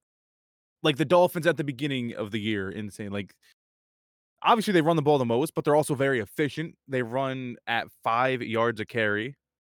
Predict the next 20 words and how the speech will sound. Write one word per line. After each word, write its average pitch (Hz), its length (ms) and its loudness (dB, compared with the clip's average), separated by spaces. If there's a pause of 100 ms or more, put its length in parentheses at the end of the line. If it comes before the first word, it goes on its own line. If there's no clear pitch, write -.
have 98 120 -14
the 95 100 -16
most 123 260 0
rushing 123 260 -2
touchdowns, 110 560 -4
and 123 100 -4
then 117 100 -2
again, 117 200 -2
having 120 300 -4
most 113 260 -4
yards 107 280 0
by 98 240 -2 (100)
over 104 240 -6
two 113 180 -6
hundred. 107 280 -4
They're 131 100 0
just 180 160 -6
controlling 120 540 -4
games, 95 360 -8
so 95 280 -6